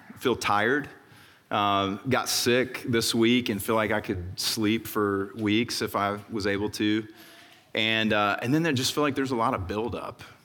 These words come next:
for Easter. It feels like we gotta, you know, because of everything that Jesus did for us, the least we could do is put on our khakis and come and, and worship him. Uh, and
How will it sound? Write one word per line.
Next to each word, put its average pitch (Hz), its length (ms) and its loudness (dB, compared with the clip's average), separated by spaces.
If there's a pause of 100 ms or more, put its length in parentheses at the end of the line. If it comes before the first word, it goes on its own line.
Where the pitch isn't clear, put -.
(100)
for 95 200 -6
Easter. 82 480 -8 (340)
It 85 80 -20
feels 107 240 -2
like 101 240 -2
we 107 60 -2
gotta, 98 400 0 (760)
you 110 100 -2
know, 95 180 0
because 98 400 -2
of 98 80 -2
everything 107 340 0
that 98 80 0
Jesus 104 300 -2
did 107 240 0
for 110 140 0
us, 123 340 0
the 110 80 -2
least 107 240 0
we 117 80 -2
could 107 100 -2
do 107 240 -2
is 98 140 -6
put - 180 -6
on 104 100 0
our 101 140 -2
khakis 104 540 -4
and 92 260 -6 (760)
come 104 260 -2
and, 95 380 -4
and 98 120 -8
worship 104 340 -4
him. 90 300 -10 (1000)
Uh, 98 520 2 (1300)
and 117 320 0